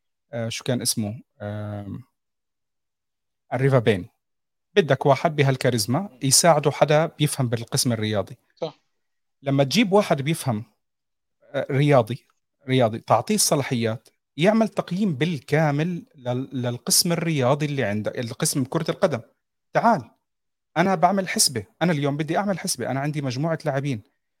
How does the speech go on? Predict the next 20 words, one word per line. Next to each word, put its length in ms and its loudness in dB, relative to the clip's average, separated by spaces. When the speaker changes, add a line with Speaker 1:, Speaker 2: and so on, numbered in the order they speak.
Speaker 1:
مين 140 0
اللاعبين 440 -2
اللي 160 -2
أنا 80 -2
بدي 200 -4
أخليهم؟ 480 -6
مين 160 -2
اللاعبين 440 0
اللي 100 -4
بدي 120 -2
أمشيهم؟ 480 -4
Speaker 2:
شكرًا. 320 -8
Speaker 1:
هل 140 4
المدرب 540 0
الموجود 460 -2
عندي 260 -2
Speaker 2:
شكرًا 200 2
على 220 0
Speaker 1:
بيناسب 460 2
Speaker 2:
الجملة. 180 -10